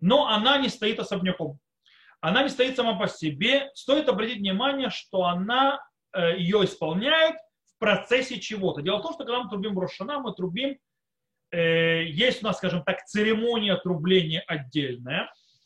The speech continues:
которая происходит между чтением Торы и на-, и мусафом, то есть, да, мусафом, дополнительной молитвы, которая читается в празднике.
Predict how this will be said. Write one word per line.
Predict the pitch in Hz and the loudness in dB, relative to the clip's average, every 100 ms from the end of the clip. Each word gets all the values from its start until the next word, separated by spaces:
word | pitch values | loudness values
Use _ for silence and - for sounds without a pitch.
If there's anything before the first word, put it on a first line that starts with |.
| _ _ - | _ _ -10
которая | 151 185 175 | 0 4 4
происходит | 175 170 - 202 190 170 | 2 0 0 2 2 2
между | 165 175 185 139 147 | 0 0 0 -2 -8
чтением | - 185 170 156 147 | -4 -2 -2 -4 -4
Торы | 180 180 170 - - | 0 2 2 -2 -4
и | 294 | -2
на-, | 226 175 160 | -2 -2 -4
и | - 220 | -6 -2
мусафом, | 185 165 - 151 127 - 165 - - | 0 0 -2 -4 -4 -6 -8 -8 -12
то | 156 | -10
есть, | |
да, | 143 | -10
мусафом, | 147 147 175 147 143 - _ _ | -10 -6 -6 -6 -10 -18 _ _
дополнительной | - 170 - 180 185 175 156 | -4 -2 0 -2 -2 -4 -4
молитвы, | 160 175 156 | -4 -4 -6
которая | 147 151 147 | -8 -8 -8
читается | - - 143 139 | -8 -6 -6 -6
в | - | -10
празднике. | 131 117 - 117 - 247 | -10 -10 -12 -10 -6 -6